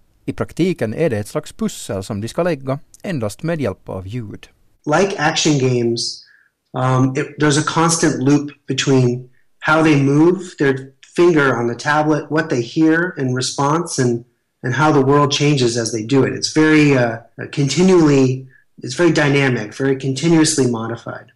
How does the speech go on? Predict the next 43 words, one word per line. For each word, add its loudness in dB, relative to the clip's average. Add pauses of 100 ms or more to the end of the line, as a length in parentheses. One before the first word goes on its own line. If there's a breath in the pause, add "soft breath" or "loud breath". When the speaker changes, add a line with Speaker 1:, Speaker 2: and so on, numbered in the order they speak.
(140)
Speaker 1:
Polly -4
tillägger -4
att -8
så -6
som -8
i -6
actionspel -6
så -4
varierar -4
spelet -4
hela -6
tiden -4
beroende -4
på -6
hur -4
användarna -4
rör -2
sig -4
och -2
vad -6
de -6
hör -4
som -12
svar. -6 (840)
Det -4
är -4
en -6
dynamisk -2
och -2
ständigt -6
föränderlig -6
miljö. -6 (280)
Speaker 2:
All 2
the 2
sounds 2
that -4
they 0
use 0
when 2
they're 0
playing 2
the 2
game 0